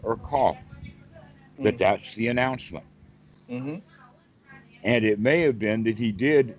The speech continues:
Speaker 1: and I didn't hear it 'cause my hearing is not so good.
Speaker 2: Mm.
Speaker 1: But I be-, I started to become awake and aware that Achan Po may show up at any time, and I better be alert to it.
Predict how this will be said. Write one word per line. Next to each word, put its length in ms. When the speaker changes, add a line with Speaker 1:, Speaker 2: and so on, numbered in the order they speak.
Speaker 1:
and 200
I 60
didn't 300
hear 260
it 160
'cause 140
my 140
hearing 360
is 160
not 220
so 140
good. 360
Speaker 2:
Mm. 160
Speaker 1:
But 160
I 100
be-, 160
I 140
started 440
to 60
become 460
awake 440
and 100
aware 380
that 140
Achan 420
Po 240
may 180
show 380
up 140
at 100
any 220
time, 380
and 120
I 60
better 340
be 200
alert 340
to 180
it. 120